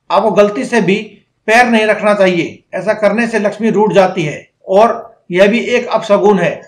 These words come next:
तो इसलिए आप कभी भी झाड़ू का अपमान ना करें। कभी भी हमें झाड़ू से किसी भी जानवर या किसी अन्य व्यक्ति को नहीं मारना चाहिए, जैसे कभी गाय या अन्य जानवर को झाड़ू से बिल्कुल भी नहीं मारना चाहिए,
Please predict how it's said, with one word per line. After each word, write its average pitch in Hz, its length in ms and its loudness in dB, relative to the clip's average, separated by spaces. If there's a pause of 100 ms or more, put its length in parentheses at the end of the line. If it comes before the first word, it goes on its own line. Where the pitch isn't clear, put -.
(300)
तो 214 80 -4
इसलिए 220 320 -4
आप 226 320 2
कभी 220 200 0
भी 196 280 -6
झाड़ू 185 240 0
का - 120 0
अपमान 196 520 0
ना 190 160 0
करें। 226 400 -2 (280)
कभी 208 260 0
भी 185 360 -2 (220)
हमें 190 220 -2
झाड़ू 190 300 0
से 208 120 0 (480)
किसी 220 260 -4
भी 233 120 -2
जानवर 202 460 2
या 226 140 2
किसी 220 400 -8
अन्य 214 220 -2
व्यक्ति 220 340 -4
को 226 160 0
नहीं 196 360 -2
मारना 202 320 2
चाहिए, 175 500 -2 (300)
जैसे 185 180 -2
कभी 202 260 0
गाय 190 320 4
या 220 80 4
अन्य 208 260 -2
जानवर 196 340 0
को 175 240 -6
झाड़ू 175 220 0
से 202 240 0
बिल्कुल 196 440 -4
भी 208 120 -2
नहीं 175 180 -2
मारना 175 300 0
चाहिए, 170 460 -4